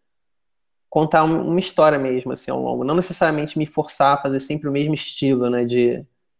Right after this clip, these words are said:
de, de foto em cada coisa. Então eu tenho fotos... é, muito mais próximas das pessoas, quase que no meio das pessoas. Então eu sempre tento, é, mudar um pouco, assim. Mas no geral, acho que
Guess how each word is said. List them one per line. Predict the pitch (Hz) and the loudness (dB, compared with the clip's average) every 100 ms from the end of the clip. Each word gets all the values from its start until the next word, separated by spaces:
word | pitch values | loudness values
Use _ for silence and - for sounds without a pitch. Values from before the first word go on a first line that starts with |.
| _ _ _ _ _ 127 | _ _ _ _ _ -6
de, | 120 123 120 | -2 -2 -2
de | 117 | -8
foto | - 123 131 131 | 2 6 6 4
em | 120 | 0
cada | 127 131 | 0 0
coisa. | - 120 | 0 0
Então | 120 131 | 2 0
eu | 131 | 2
tenho | 160 | 0
fotos... | 165 147 143 - | 2 2 2 0
é, | 131 127 120 - _ _ _ _ | 2 4 2 -4 _ _ _ _
muito | 156 185 180 | 4 4 4
mais | 170 | 2
próximas | - - 156 180 185 147 | 0 4 6 6 2 -2
das | 139 135 | -2 -4
pessoas, | 120 - 135 | -6 -4 -2
quase | - 151 | 2 2
que | - | 4
no | 165 | 4
meio | 151 151 | 6 4
das | 156 151 | 2 0
pessoas. | 143 - 123 127 139 123 117 117 113 113 _ _ _ _ _ _ _ _ | -4 -6 -2 2 2 2 0 -2 -6 -10 _ _ _ _ _ _ _ _
Então | 131 123 139 | -10 -4 -2
eu | |
sempre | 139 156 170 | -2 -2 -2
tento, | 160 165 175 160 151 - - _ - | -2 0 4 4 4 0 -6 _ -8
é, | 139 127 127 120 120 - - | -4 -2 -4 -6 -8 -14 -8
mudar | 135 151 135 135 | -2 2 2 0
um | |
pouco, | - 135 131 143 | -2 -4 -4 -8
assim. | - | -8
Mas | 123 139 | -4 0
no | 170 | 2
geral, | 165 139 147 165 170 | 4 6 6 4 2
acho | - 151 - | 0 -2 -4
que | - - | -4 -4